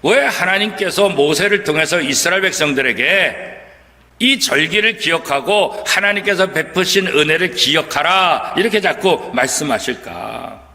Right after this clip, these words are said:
하나님께서 베푸신 은혜에 감사하는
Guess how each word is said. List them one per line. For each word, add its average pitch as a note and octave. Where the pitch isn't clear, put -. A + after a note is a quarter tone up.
하나님께서 C4
베푸신 G#3+
은혜에 F#3+
감사하는 E3